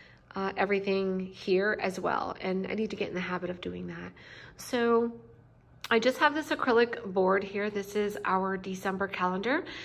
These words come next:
So for the month of November and December, we were, um, doing different sales and tips and tricks and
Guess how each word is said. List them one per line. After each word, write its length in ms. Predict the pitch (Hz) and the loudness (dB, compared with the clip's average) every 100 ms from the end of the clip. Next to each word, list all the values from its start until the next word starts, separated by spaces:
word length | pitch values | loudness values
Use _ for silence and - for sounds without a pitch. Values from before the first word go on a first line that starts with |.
| - - - | -14 -14 -8
So 340 | - 339 339 | 0 4 4
for 180 | 339 302 | 6 6
the 100 | 285 | 6
month 380 | 226 214 220 220 - | 4 2 2 -2 -2
of 300 | 196 196 196 | 0 0 -2
November 400 | 190 196 196 208 | -2 0 0 0
and 220 | - 196 | 0 -2
December, 440 | 196 185 196 190 | -4 -4 -2 0
we 140 | 185 190 | 2 2
were, 240 | 185 185 185 - - - - | 0 -2 -4 -14 -14 -10 -2
um, 340 | 190 185 185 - - - - - - 185 | 0 2 0 -4 -14 -20 -20 -20 -10 -4
doing 260 | 208 202 | -2 0
different 360 | 190 190 190 185 | -2 -2 -2 -2
sales 720 | - 185 190 190 185 185 - - | -2 0 2 2 0 -2 -6 -4
and 420 | 180 180 180 180 - | -4 -2 -2 -4 -4
tips 320 | 226 - - | -4 -4 -4
and 120 | 185 | -4
tricks 640 | - 196 190 185 185 - 185 | -2 -2 0 0 -2 -8 -8
and 240 | 175 | -8